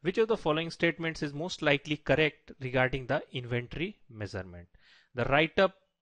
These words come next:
the ri-, inventory write-down is not permitted under I F R S. Inventory write-up is not permitted, permitted under I F R S. Inventory write-up is not permitted under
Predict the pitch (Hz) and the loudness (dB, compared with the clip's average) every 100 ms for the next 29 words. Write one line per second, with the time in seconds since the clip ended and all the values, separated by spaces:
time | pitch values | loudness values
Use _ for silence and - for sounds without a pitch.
0 | _ _ _ - 135 127 131 135 151 139 | _ _ _ -20 -12 0 2 2 0 0
1 | 165 165 190 170 156 151 147 143 135 143 | 0 2 4 6 6 6 2 0 -2 -2
2 | 151 - 131 135 - 131 123 120 110 123 | -2 -4 -4 -2 -2 -2 -2 0 2 2
3 | 147 151 135 131 139 - - - - 131 | 2 2 2 0 -4 -14 -20 -16 -8 -4
4 | 147 143 175 170 147 139 151 147 139 143 | -2 -2 2 4 4 4 0 0 -4 -4
5 | 139 131 131 127 131 135 - 131 127 - | -2 -2 -4 -4 -4 -4 -6 -6 -6 -4
6 | 135 123 117 113 113 135 135 120 113 120 | -4 -4 -4 -2 0 0 0 -2 -2 -6
7 | - - - - 131 143 147 165 165 147 | -14 -20 -20 -10 -4 -2 0 2 4 4
8 | 147 156 151 _ _ _ 139 123 131 139 | 4 2 0 _ _ _ -8 -6 -6 -4
9 | 127 123 123 123 131 131 117 110 | -4 -4 -4 -4 -4 -4 -6 -4